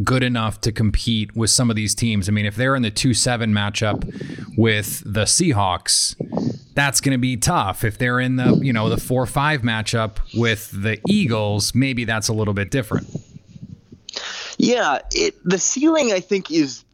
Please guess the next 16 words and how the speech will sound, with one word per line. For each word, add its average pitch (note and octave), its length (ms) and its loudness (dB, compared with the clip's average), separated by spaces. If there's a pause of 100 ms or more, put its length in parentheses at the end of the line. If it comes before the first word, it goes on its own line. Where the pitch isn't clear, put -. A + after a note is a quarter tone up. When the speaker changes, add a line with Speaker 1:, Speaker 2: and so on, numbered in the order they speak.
(120)
Speaker 2:
there, B2 640 0
but A#2 320 -6 (460)
ceiling F#3 420 2
is C#3+ 160 -2
<laughs> - 360 -4
something E3 440 -2
we C3+ 100 0
haven't B2 280 -4 (380)
really B2+ 200 2
seen D#3 340 -2
yet. A2 220 -2
We A2 100 0
haven't A#2+ 200 -4
seen C3 140 -2
them A2+ 140 -4
come A#2 280 -2